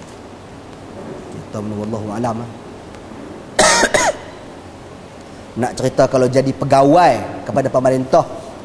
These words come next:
yang kejam dan zalim ni, saya tak pasti. Wallahu alam. Tapi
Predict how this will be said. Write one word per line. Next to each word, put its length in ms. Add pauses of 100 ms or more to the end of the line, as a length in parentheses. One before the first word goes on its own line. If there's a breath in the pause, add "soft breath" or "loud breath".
yang 160
kejam 400
dan 160
zalim 320
ni, 240 (1040)
saya 80
tak 160
pasti. 240 (720)
Wallahu 320
alam. 160 (1400)
Tapi 480